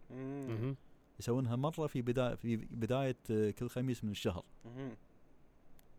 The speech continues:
Speaker 3: وحضرت أنا كذا ديوانية وتعرفت على ناس هناك.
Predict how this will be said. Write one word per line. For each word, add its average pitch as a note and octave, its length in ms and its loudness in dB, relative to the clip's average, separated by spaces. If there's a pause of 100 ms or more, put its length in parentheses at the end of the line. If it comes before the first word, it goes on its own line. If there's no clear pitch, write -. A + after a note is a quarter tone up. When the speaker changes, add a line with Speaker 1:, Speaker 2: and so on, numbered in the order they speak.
(360)
Speaker 3:
وحضرت C#3+ 420 0
أنا A#2 120 4
كذا A2+ 220 8
ديوانية G2 440 6
وتعرفت G#2+ 500 2
على A#2+ 160 0
ناس A2+ 260 0
هناك. G2+ 360 -4